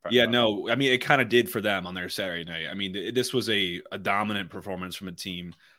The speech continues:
Speaker 2: um, from our squad, from City. And everyone talks about the, "Oh, the first expansion team to win four games," you know, blah, blah, blah. Expansion aside,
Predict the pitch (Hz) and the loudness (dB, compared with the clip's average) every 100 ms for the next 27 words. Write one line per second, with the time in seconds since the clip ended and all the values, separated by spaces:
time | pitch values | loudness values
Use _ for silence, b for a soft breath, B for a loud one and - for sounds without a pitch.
0 | b - 82 80 80 76 - 117 107 101 | b -8 -6 -6 -10 -14 -2 0 2 0
1 | 104 - 95 90 87 85 98 92 - 92 | -2 -2 -2 -2 -4 -6 -8 -6 -4 -4
2 | 90 87 - b b 120 120 120 110 - | -4 -8 -14 b b 0 2 2 -2 -4
3 | - 208 226 185 170 - 156 127 202 196 | 2 4 4 4 4 6 4 4 2 2
4 | 180 190 190 170 - 165 170 165 160 170 | 0 0 0 0 2 0 0 -4 -2 -4
5 | 160 175 165 170 160 147 131 139 127 - | -2 -2 -2 -2 -4 -6 -4 -4 -4 -2
6 | 127 135 123 - B B 147 147 170 320 | 0 2 2 0 B B 2 6 6 6
7 | 240 - 87 87 143 | 2 2 0 -2 -4